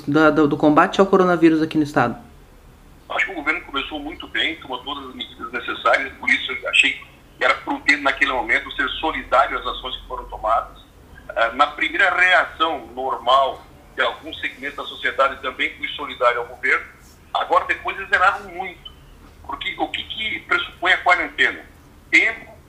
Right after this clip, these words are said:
Speaker 2: para que se façam as ações necessárias no aumento de leitos de U T I, no aparato da saúde, eh, ambulatorial, para que as pessoas tenham segurança e possa haver uma curva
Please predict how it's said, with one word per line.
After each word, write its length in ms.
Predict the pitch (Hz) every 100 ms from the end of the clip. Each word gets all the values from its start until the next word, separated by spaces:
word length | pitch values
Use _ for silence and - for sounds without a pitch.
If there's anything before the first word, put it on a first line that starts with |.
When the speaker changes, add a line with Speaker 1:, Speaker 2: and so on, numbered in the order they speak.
| - -
Speaker 2:
para 160 | 143
que 180 | 147 -
se 80 | 151
façam 360 | - 156 - 156
as 100 | 139
ações 520 | 131 123 - 156 170
necessárias 720 | 156 - 123 - 127 147 170 - -
no 280 | 135 - 143
aumento 420 | 143 143 147 160
de 60 | 139
leitos 280 | 135 123 -
de 80 |
U 80 | 123
T 100 | -
I, 420 | 107 - - - - - -
no 80 | 139
aparato 720 | 143 - 147 135 151 180 -
da 180 | 156 -
saúde, 560 | 131 139 147 143 - - -
eh, 240 | - 120 135
ambulatorial, 760 | 131 131 131 117 107 110 139
para 120 | 156 160
que 80 |
as 60 | 160
pessoas 240 | - 156
tenham 180 | - 180 165
segurança 680 | - 208 - 151 139 202 208
e 40 | 202
possa 340 | - 180 180
haver 340 | 202 131 160 190 - - -
uma 160 | 170 165
curva 520 | 160 170 - 196 -